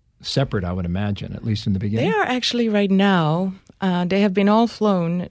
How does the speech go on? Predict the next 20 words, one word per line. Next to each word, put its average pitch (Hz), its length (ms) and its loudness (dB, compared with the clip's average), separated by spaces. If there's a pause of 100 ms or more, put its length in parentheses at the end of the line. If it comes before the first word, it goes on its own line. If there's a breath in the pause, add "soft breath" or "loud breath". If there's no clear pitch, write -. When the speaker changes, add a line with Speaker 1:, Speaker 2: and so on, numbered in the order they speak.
Speaker 2:
to 170 440 -4
the 165 140 -6
Czech 175 200 -6
Republic 175 460 -4
Zoo, 160 460 -2 (100)
um, 160 560 -2 (340)
where 170 220 0
they 160 100 2
all 156 300 0
accommodate 156 480 -4
to 165 80 -8
each 156 200 -6
other. 147 380 -4 (480)
Uh, 156 160 -2 (100)
it's - 220 -14
two 202 160 0
boys 156 360 0
and 156 220 -6
three 165 360 -6
female. 147 580 -6